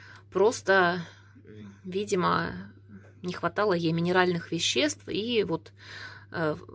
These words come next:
в тот период, когда заражал-, за-, зарождался вот этот листик,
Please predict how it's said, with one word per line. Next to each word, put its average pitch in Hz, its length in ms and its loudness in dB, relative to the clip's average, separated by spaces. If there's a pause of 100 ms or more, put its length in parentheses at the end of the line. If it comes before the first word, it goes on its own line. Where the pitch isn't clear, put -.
(280)
в - 240 -12
тот 101 200 2
период, 190 360 6
когда 175 320 -4
заражал-, 180 580 4
за-, 175 500 2
зарождался 180 680 0
вот 165 120 -6
этот 160 240 -6
листик, 247 540 -2